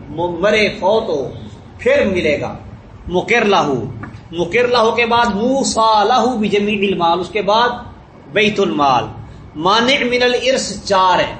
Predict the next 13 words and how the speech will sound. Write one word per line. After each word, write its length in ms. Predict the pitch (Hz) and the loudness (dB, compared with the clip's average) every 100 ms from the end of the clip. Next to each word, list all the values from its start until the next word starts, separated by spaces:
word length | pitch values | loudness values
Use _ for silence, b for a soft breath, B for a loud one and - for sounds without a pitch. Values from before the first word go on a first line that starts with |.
| - - - 135 | -16 -18 -18 -8
مانع 380 | 147 180 202 226 196 | -2 0 0 -2 -2
من 140 | 196 | -2
الارث 540 | 208 208 214 214 - - | 0 0 -2 -2 -4 -2
چار 280 | 170 165 147 | 2 2 2
ہیں۔ 180 | 131 - - - - - - - - - - - - - | -2 -10 -14 -16 -20 -20 -20 -20 -20 -20 -20 -20 -20 -8
قتل 400 | - 208 226 196 - - - - - | -2 0 2 0 -2 -10 -18 -20 -10
جو 180 | - 208 202 | -2 -2 0
قصاص 680 | 170 202 226 254 254 - - - - - - - - | -2 2 4 4 0 -4 -14 -18 -14 -12 -12 -14 -6
یا 440 | 143 233 247 - | 0 2 2 0
کفارے 500 | 214 202 196 226 247 | -2 -2 2 2 2
کو 160 | 233 208 | 2 2
واجب 380 | 185 185 170 - | 2 2 -2 -2
کرے، 240 | 196 127 | -2 -2